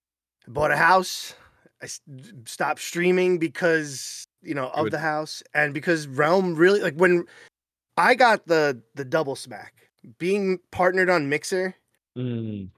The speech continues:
Speaker 1: and then that going down, and then Realm going down right after, or right before, it was, like, all
Speaker 2: Mm-hmm.
Speaker 1: in the same few months. It was just, like,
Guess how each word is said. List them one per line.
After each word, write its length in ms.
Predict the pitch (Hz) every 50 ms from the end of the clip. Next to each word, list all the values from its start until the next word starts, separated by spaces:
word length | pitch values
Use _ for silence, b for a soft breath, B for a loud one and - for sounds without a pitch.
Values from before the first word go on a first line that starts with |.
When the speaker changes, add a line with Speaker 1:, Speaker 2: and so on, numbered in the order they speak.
| _ _ -
Speaker 1:
and 560 | 160 160 160 160 160 160 156 156 151 147 135 -
then 520 | 156 139 165 160 151 147 147 147 143 143 135
that 340 | 120 165 165 180 190 - 165
going 360 | - 185 170 175 175 165 160
down, 320 | 156 165 160 160 160 156 156
and 180 | 143 139 147
then 180 | 156 151 151 147
Realm 340 | 139 160 170 185 190 190 180
going 360 | 165 170 165 165 165 160 160
down 300 | 147 160 151 151 147 143
right 220 | 143 156 165 170 165
after, 320 | 160 156 156 151 - 156 143 139
or 60 | 135 123
right 200 | 139 175 185 165
before, 220 | 170 - 202 165
it 40 | 160
was, 100 | 165 151
like, 140 | 170 - -
all 220 | - 196 208 208
Speaker 2:
Mm-hmm. 60 | 202 196
Speaker 1:
in 20 |
the 60 | 180 156
same 360 | - - 175 175 170 170 160
few 180 | - - 175
months. 340 | 156 151 156 160 160 131 -
It 80 | 156 165
was 140 | 165 165 139
just, 180 | 156 147 - -
like, 340 | 151 131 127 120 113 -